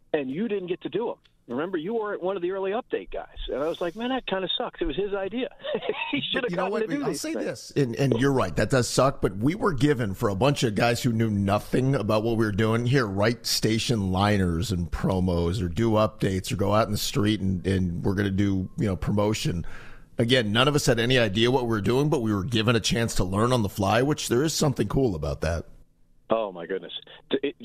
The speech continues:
Speaker 1: so, so the golf show conversation changed my life. I mean, it changed my entire life. And, uh, and once again, A J Cannon was involved. And, and so I got married in ninety-six, and my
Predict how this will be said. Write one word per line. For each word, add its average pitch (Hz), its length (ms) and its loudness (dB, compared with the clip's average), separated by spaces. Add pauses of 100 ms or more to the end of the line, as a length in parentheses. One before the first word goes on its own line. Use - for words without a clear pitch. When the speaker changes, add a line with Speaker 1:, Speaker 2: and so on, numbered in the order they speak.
Speaker 1:
so, 113 300 -4 (380)
so 123 100 -2
the 107 120 -6
golf 120 260 -6 (100)
show 101 180 -2
conversation 92 880 -6 (520)
changed 110 360 -2
my 92 140 -4
life. 98 280 -4 (420)
I - 60 -4
mean, - 180 -4
it 90 120 -4 (100)
changed 107 440 -4
my 90 180 -4
entire 95 560 -4
life. 85 260 -6 (840)
And, 90 260 0
uh, 90 180 -2 (200)
and 95 200 -2
once 101 280 -4
again, 98 420 -4
A 95 140 -2
J 95 180 -4
Cannon 95 320 -4
was 95 180 -2
involved. 101 440 -6 (120)
And, 127 460 -4
and 165 320 -8 (340)
so 175 140 -2
I 113 100 -4
got 107 160 -6
married 113 320 -4
in 98 100 -6
ninety-six, 90 600 -6 (280)
and 87 280 -2
my 87 160 -4